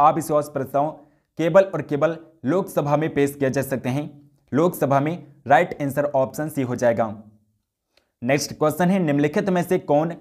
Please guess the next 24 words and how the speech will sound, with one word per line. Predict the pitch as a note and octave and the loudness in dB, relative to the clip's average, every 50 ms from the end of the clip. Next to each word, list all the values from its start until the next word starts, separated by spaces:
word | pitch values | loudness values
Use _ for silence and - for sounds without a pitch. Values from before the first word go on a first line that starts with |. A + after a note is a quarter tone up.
| - _ _ _ - | -18 _ _ _ -2
लोकसभा | C#3 F3+ G#3 G3+ G#3 F#3+ E3 D#3 E3 D#3+ | 2 2 2 2 2 0 2 2 0 2
का | D#3+ - | 0 -2
सत्र | - - D#3 C#3+ - - C#3+ | -2 0 -2 -4 -2 -2 -2
नहीं | C#3+ C3+ C3 C#3+ C#3 | -2 0 0 0 -2
है? | C3 C3 A2+ G2 - - - _ _ _ _ _ _ | -2 -4 -6 -10 -14 -20 -20 _ _ _ _ _ _
तो | A#2+ | -8
बजट | A2 G2+ G2 D3 D3 G3+ G#3 G3+ | -4 2 2 2 4 4 0 -2
सत्र | G#3 - F#3+ - C#3 D#3 | 0 0 0 0 2 0
होता | D#3+ D#3+ D3+ D#3+ | 0 0 2 0
है, | D#3 D3+ E3+ F3 F3 - - _ _ _ _ - | 0 0 -2 -4 -6 -12 -20 _ _ _ _ 0
मानसून | A#2 B2 C3+ D3 C#3+ D3 F3 G3 | 2 2 2 2 2 0 0 0
सत्र | F#3 - F#3+ - - D#3 | 2 0 -2 0 0 -2
होता | D3+ D3+ D3 D#3 | -2 0 0 0
है, | C#3+ D3+ D#3+ E3+ - - - _ _ _ _ | -2 -2 -6 -8 -12 -20 -20 _ _ _ _
शीतकालीन | - - F3+ G#3 G#3 G3+ - F3 D#3+ D#3+ E3+ F3+ F3 | -8 -4 -2 -2 0 0 4 6 6 6 4 0 -2
सत्र | F3+ F3 B2+ - | -4 -4 -4 -2
होता | D3+ D3 C#3+ D3+ | -2 0 0 0
है, | D3 D3 E3+ F3+ - - - _ _ _ _ _ - | 0 0 -2 -6 -10 -16 -20 _ _ _ _ _ -4
लेकिन | B2+ D3 D3 G#3+ G#3 | -4 -2 0 0 0
जो | F#3 G#3 F#3 | 2 0 0
ग्रीष्मकालीन | B2 G#2 C#3+ D3+ F3+ F3 F3 F3 D3+ A#2+ D3 C#3+ D#3 D#3+ | 0 0 2 2 2 0 -2 -4 2 4 4 4 4 2
सत्र | D3+ - C3 - C3+ | -4 -6 -6 -4 -4
है | C3+ C3+ | -4 -2
दोस्तों, | C3 C3+ C3 C3+ - E3 F3 | -2 -2 -4 -4 -6 -6 -6